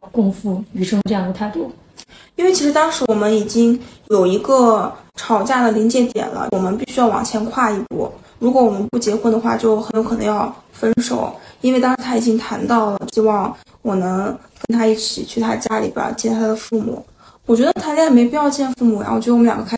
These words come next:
Speaker 2: 心就好了，没有必要牵扯到其他的人。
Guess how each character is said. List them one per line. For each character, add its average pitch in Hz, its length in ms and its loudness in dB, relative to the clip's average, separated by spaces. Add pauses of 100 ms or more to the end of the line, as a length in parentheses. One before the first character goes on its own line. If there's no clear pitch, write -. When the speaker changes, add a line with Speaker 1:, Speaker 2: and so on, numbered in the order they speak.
Speaker 2:
心 233 100 2
就 226 200 2
好 - 220 -6
了， - 120 -6
没 220 120 2
有 240 120 4
必 240 120 -2
要 226 240 2 (240)
牵 262 240 -2
扯 254 120 0
到 226 200 2
其 - 120 -6
他 233 180 -4
的 226 140 0
人。 233 280 -6